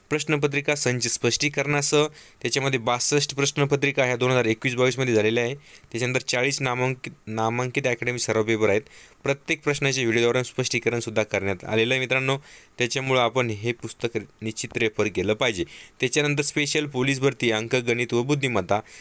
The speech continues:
सखोल स्पष्टीकरणासह विश्लेषण असलेलं बुक आहे मित्रांनो. त्याच्यामुळे तुम्हाला जर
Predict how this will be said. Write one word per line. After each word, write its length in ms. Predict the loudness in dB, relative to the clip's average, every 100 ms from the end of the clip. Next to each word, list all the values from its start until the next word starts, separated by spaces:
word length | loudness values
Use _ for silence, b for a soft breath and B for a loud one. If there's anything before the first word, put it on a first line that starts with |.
| B
सखोल 360 | -2 -2 2 0
स्पष्टीकरणासह 760 | 2 -2 -2 -2 -2 -2 0
विश्लेषण 500 | 0 0 2 0 2
असलेलं 480 | 0 -2 0 0 2
बुक 120 | 0 -2
आहे 100 | -4
मित्रांनो. 360 | 0 0 0 -4 B B B B
त्याच्यामुळे 540 | -2 0 0 4 4 4 0 -12
तुम्हाला 340 | -8 -2 0 0
जर 200 | 2